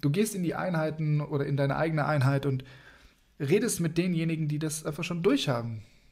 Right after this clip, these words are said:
die schon so badass sind, wie du es sein willst. Aber das Ergebnis aus meiner Sicht und aus meiner Erfahrung heraus ist meistens ungefähr sowas wie, "Hey,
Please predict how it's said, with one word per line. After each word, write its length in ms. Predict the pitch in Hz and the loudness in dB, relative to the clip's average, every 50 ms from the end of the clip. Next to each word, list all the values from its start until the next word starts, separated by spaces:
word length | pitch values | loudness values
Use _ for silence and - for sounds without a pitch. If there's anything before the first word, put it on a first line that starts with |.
| _ - - | _ -14 -8
die 80 | 151 151 | -6 -4
schon 180 | - - 160 | -2 -2 0
so 120 | 156 170 160 | 0 0 0
badass 460 | 139 - 156 160 156 151 143 131 - | 2 2 0 2 2 2 0 0 0
sind, 180 | - 165 147 135 | -2 -2 -2 0
wie 60 | 131 | 0
du 80 | 131 | -2
es 100 | 143 135 | -2 0
sein 240 | - 151 175 196 170 | 0 0 0 0 0
willst. 460 | 127 113 110 107 - - - - - - - _ _ - - - - - - - - - _ - - - - - - - - - - - - - - - - - _ _ _ - - - - - _ _ _ _ _ _ _ - - - - _ _ | 0 -2 -4 -6 -10 -14 -16 -18 -20 -20 -20 _ _ -20 -20 -20 -20 -20 -20 -20 -20 -20 _ -20 -20 -20 -20 -20 -20 -20 -20 -20 -20 -20 -20 -20 -20 -20 -20 -20 _ _ _ -20 -20 -20 -20 -20 _ _ _ _ _ _ _ -20 -20 -20 -20 _ _
Aber 240 | - - 143 127 143 | -2 0 2 2 4
das 360 | 139 135 127 - - - - - _ _ _ _ _ _ _ _ _ _ _ _ _ - - _ _ _ | 2 2 2 0 -4 -6 -10 -16 _ _ _ _ _ _ _ _ _ _ _ _ _ -20 -20 _ _ _
Ergebnis 760 | - 147 131 135 196 254 - 139 120 117 - - - - - - - - - - - - - - | 0 0 2 2 0 0 0 -2 -4 -4 -4 -8 -10 -12 -14 -16 -20 -20 -20 -20 -20 -20 -12 -6
aus 240 | - 127 123 - 120 | -6 -4 -4 -4 -4
meiner 360 | 120 117 135 160 160 127 107 | -2 -2 0 0 0 -2 -2
Sicht 300 | - 127 127 - - - | -4 -8 -12 -12 -10 -8
und 60 | 123 | -8
aus 120 | 113 - | -6 -2
meiner 160 | 127 123 120 117 | -2 -2 -2 -2
Erfahrung 320 | 117 - 143 156 156 131 | -2 0 2 2 4 2
heraus 320 | 120 113 117 120 120 - | 2 2 0 -2 -4 -4
ist 120 | 139 - - | -6 -2 0
meistens 380 | 131 135 135 135 139 131 - | 0 2 0 0 -2 -6 -4
ungefähr 300 | - 131 127 127 - 127 | -2 -2 -2 -2 -2 -4
sowas 400 | 117 - 120 131 - - - - | -4 -4 -4 -6 -6 -8 -10 -8
wie, 180 | 139 139 131 127 - - _ _ _ _ - - _ _ _ _ _ _ _ - | -8 -8 -8 -10 -12 -18 _ _ _ _ -20 -20 _ _ _ _ _ _ _ -8
"Hey, 320 | - 156 147 139 - - | -6 -4 -4 -4 -6 -8